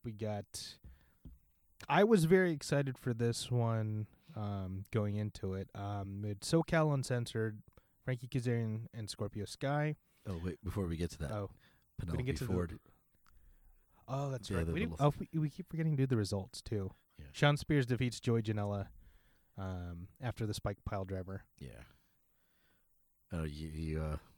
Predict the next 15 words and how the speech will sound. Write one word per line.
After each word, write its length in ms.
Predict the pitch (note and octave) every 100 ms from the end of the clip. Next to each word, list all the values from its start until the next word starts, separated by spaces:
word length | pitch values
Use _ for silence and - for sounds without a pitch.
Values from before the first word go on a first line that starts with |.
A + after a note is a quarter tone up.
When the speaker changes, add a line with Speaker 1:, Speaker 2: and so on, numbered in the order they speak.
| - - - _ _ -
Speaker 2:
seemed 240 | - E2+ D2+
excited 340 | - D#2 D#2
about 220 | D2+ D2
talking 180 | F2 E2+
about 140 | D2+
Penelope 360 | - D#2+ D#2 -
Ford 260 | - E2 D2
earlier, 240 | D#2 D#2
<laughs> 40 | C#3
Speaker 1:
Yeah, 360 | F3+ G#3+ E3+
Speaker 2:
so. 120 | C#3 -
Speaker 1:
'cause 140 | C#3+
there 180 | D#3+ E3+
was 240 | F3 D#3+
that 260 | D3 E3